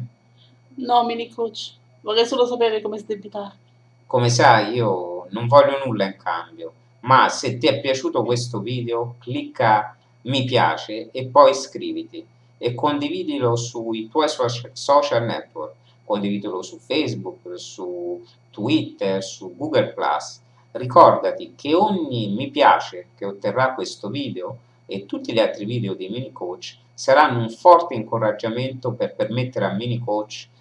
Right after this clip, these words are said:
Speaker 2: di continuare la sua missione per aiutare tutte le persone che richiedono un aiuto con l'autostima e la comunicazione.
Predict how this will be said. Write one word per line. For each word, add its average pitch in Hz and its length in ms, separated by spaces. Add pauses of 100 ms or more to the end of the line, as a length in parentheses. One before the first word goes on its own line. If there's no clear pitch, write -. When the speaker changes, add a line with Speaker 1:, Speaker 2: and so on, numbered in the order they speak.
(180)
Speaker 2:
di 113 140
continuare 113 880
la 98 120
sua 131 300
missione 92 760 (360)
per 113 120
aiutare 98 760
tutte 120 300
le 98 100
persone 82 720
che 98 140
richiedono 87 600
un 82 140
aiuto 165 560 (380)
con 98 220
l'autostima 92 1040
e 110 100
la 101 200
comunicazione. 82 880